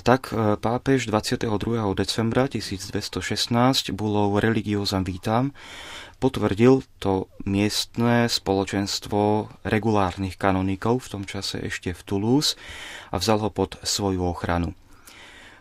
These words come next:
Druhý dátum, na ktorý sa vzťahuje, e, toto jubileum, ktoré práve slávime, je dvadsiaty prvý január tisíc dvesto sedemnásť, kedy pápež Honorius tretí, ten istý, vydal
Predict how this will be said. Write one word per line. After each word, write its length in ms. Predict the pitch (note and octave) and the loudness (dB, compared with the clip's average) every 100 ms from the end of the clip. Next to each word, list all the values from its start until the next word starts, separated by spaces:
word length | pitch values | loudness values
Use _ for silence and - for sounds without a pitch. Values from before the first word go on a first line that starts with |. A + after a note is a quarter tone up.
| _ - | _ -14
Druhý 640 | G2+ - F3 D3+ G#2 G#2 | -6 4 4 4 2 2
dátum, 640 | - G#2+ G#2 G#2 C3+ C#3 G2+ | 2 4 4 2 0 2 2
na 80 | G2 | 0
ktorý 240 | - A#2 | 0 -2
sa 160 | G2 G2+ | -2 -4
vzťahuje, 600 | - - C#3 A2 G#2 A#2+ | -4 2 2 2 2 2
e, 60 | C#3+ - - F#2 F2+ | -2 -16 -10 -8 -6
toto 480 | G2+ G#2 F#2+ F#2+ F#2+ | -4 0 2 2 -2
jubileum, 560 | - A#2 G#2+ F#2 F#2 A#2 | -2 0 2 2 2 0
ktoré 240 | - F#2 | -4 -6
práve 320 | - F#2+ F#2+ F#2 | -4 -2 -2 -2
slávime, 560 | G2 F#2 F#2+ G2 B2+ - - - - | -2 -2 0 2 2 0 -20 -20 -8
je 560 | G#2+ G2+ G2+ G2 G2 G2+ | -2 2 4 6 4 2
dvadsiaty 420 | G2 A2+ - C3+ G2+ | 0 0 2 -2 -2
prvý 320 | - G#2+ G2 | -2 0 2
január 480 | G#2 G#2+ F#2+ F2+ F2 | 2 2 0 -2 -4
tisíc 400 | A2 G2 - - | -4 -4 -4 -8
dvesto 460 | G2 A2 - F#2 | -6 -4 -4 -4
sedemnásť, 720 | - F2+ F#2 G2 A2 C#3 - - | -4 -4 -2 2 2 2 -2 -2
kedy 240 | F2+ F2+ | -4 -2
pápež 560 | G#2 G#2+ G2 G2 - - - - | -2 -2 -2 -2 -4 -8 -18 -4
Honorius 560 | G2 F#2+ F#2 F2+ - - | 0 0 0 -6 -4 -2
tretí, 240 | G2 B2 | 0 0
ten 240 | - F2+ | -4 -8
istý, 400 | F#2 - C3 C#3+ - - - - - | -6 0 4 4 0 -16 -16 -18 -4
vydal 480 | A2 G#2+ G2+ G2+ | 0 4 6 6